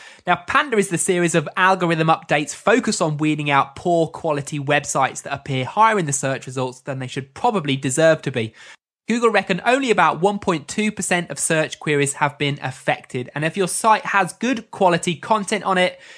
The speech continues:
and delivers a good user experience, then you should probably not have experienced any dip in results. So how do you stay safe?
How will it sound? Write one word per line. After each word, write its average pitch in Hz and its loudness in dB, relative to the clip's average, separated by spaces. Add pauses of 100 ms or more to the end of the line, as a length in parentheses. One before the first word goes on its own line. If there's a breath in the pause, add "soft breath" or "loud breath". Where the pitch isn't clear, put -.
(140 loud breath)
and 151 -6
delivers 151 0
a 143 0
good 208 2 (300)
user 170 0
experience, 151 -2
then 147 -6
you 151 -4
should 147 -6
probably 214 0
not 190 2
have 147 -4
experienced 143 -2
any 151 -2
dip 135 -6
in 135 -4
results. 120 -8 (440 loud breath)
So 185 0
how 254 4
do 262 -2
you 233 0
stay 196 2
safe? 247 0